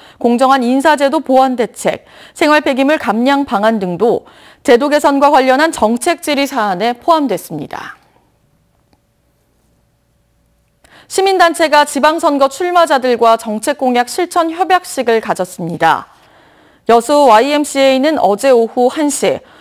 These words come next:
여수 와이엠씨에이 건물 대회의실에서 전남도의회 의원 출마자 세 명, 여수시의회 의원 출마자 네 명과 함께 육일삼 지방선거 정책 공약 실천 협약을 체결했습니다.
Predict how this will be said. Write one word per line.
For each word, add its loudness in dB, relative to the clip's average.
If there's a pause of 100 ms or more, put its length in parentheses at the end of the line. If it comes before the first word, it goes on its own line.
(160)
여수 2
와이엠씨에이 2
건물 2
대회의실에서 0 (320)
전남도의회 2
의원 0
출마자 0
세 -4
명, -2 (280)
여수시의회 0
의원 2
출마자 0
네 2
명과 0
함께 -4 (560)
육일삼 0
지방선거 0
정책 -2
공약 0
실천 -2
협약을 2
체결했습니다. -4